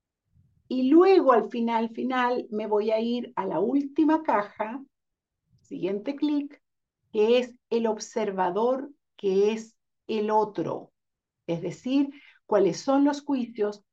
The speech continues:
las emociones y las manifestaciones corporales que el otro tiene.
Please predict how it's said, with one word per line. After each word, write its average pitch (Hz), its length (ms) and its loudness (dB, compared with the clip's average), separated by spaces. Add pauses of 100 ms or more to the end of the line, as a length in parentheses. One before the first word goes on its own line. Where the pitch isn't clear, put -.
las 226 340 2
emociones 226 680 -4 (100)
y 190 120 -4
las 165 160 -4
manifestaciones 240 1200 -2
corporales 190 880 -4 (440)
que 208 100 2
el 202 100 2
otro 220 420 -4
tiene. 226 600 -2